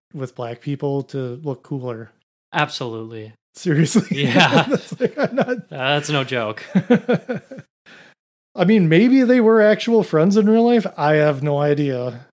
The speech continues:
Speaker 1: but I'm not buying it in this movie. Um,
Speaker 2: They, they seemed like they were acting.
Speaker 1: Oh, for sure. And then, um, when people are beeping their horns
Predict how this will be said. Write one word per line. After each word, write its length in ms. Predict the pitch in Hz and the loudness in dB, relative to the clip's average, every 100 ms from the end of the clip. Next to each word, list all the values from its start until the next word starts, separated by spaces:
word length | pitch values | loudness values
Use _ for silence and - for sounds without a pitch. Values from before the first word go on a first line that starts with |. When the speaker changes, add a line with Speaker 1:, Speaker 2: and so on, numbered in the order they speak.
| _ | _
Speaker 1:
but 300 | 139 123 - _ _ _ | -8 -8 -12 _ _ _
I'm 100 | 160 | -6
not 200 | 143 143 | -4 -4
buying 320 | 135 139 131 123 | -4 -4 -6 -10
it 180 | 131 131 - _ - _ _ _ | -12 -14 -20 _ -20 _ _ _
in 160 | 147 131 | -8 -6
this 220 | 135 - | -8 -6
movie. 420 | 147 123 120 120 - _ | -6 -6 -10 -12 -16 _
Um, 560 | 185 120 165 151 127 113 - _ _ _ | -6 2 4 4 0 -8 -16 _ _ _
Speaker 2:
They, 320 | 151 165 170 _ | -4 -2 -6 _
they 120 | 175 180 | -4 -2
seemed 240 | 220 190 | -2 0
like 160 | 170 160 | -2 0
they 100 | 151 | 0
were 200 | 127 123 | 0 -2
acting. 520 | 113 110 117 101 101 _ - | -4 -4 -12 -14 -18 _ 0
Speaker 1:
Oh, 240 | 160 135 180 - | 0 0 -8 0
for 180 | 196 | 0
sure. 380 | 170 160 135 127 - | 2 0 -2 -2 2
And 160 | 202 | 4
then, 460 | 214 214 214 240 - _ _ _ _ - 226 | 6 4 2 -2 -12 _ _ _ _ -16 0
um, 320 | 160 143 147 | 2 2 2
when 120 | 165 | 0
people 300 | - 208 214 | 0 -2 2
are 100 | 175 | 2
beeping 300 | 165 160 185 | 0 -2 0
their 140 | 151 | -2
horns 540 | 131 139 139 156 170 | -4 -6 -4 -4 -6